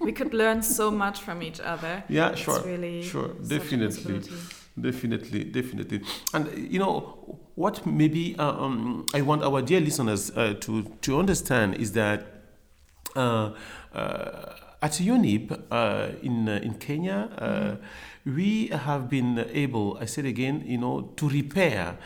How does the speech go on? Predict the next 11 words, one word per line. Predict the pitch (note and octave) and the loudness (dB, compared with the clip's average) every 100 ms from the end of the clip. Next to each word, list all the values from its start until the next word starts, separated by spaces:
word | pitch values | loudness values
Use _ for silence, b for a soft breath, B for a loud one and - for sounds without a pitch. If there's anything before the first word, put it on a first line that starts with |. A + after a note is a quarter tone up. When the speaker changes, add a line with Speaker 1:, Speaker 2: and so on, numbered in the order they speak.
| B B B | B B B
Speaker 2:
uh, | - A2 A2 - - - | -6 -4 -2 -4 -8 -6
broken | A2 D#3 - A2 | 0 0 0 -4
hearts | - F#2+ - - - - | -4 -8 -8 -8 -8 -6
Speaker 1:
Mm-hmm. | G#3 G3+ G3+ F#3+ | -6 -4 -6 -8
Speaker 2:
through, | - D3 D3+ D#3 | -2 4 4 4
uh, | A#2+ | 2
through | - C#3 A#2 | -2 0 2
music, | A#2 C3+ C3+ E3 E3+ B B - | 4 4 2 0 -2 B B -10
through, | - B2+ B2+ B2+ | -2 0 2 0
through | B2+ B2+ A#2+ | -2 0 2
dancing. | A#2+ C3 - D2 C2 | 4 2 0 -2 -6